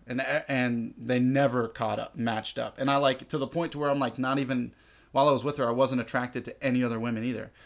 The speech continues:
So I was like, "Man, there's never gonna be another beautiful girl." And then when I got through that breakup, another more beautiful girl showed up.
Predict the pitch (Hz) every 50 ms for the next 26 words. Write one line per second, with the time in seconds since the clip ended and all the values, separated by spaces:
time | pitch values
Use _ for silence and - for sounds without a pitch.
0 | - - _ - - - 139 135 135 135 135 135 120 127 117 110 110 - 123 139
1 | 143 127 113 113 117 120 113 104 113 113 120 127 123 127 120 123 123 113 113 120
2 | 113 113 113 110 110 107 117 110 107 104 - 113 95 110 107 101 104 113 - _
3 | _ _ _ _ _ _ _ _ _ _ _ _ - 123 123 131 131 127 120 113
4 | 113 110 110 113 - _ _ _ _ _ _ - 113 113 110 113 113 113 - -
5 | - - 175 185 165 147 127 - - - 147 185 185 185 - 101 101 - - _
6 | _ - - 117 123 131 135 127 123 120 120 120 123 120 120 123 127 127 127 123
7 | - 113 104 117 127 127 117 - - 113 104 104 104 107 - - -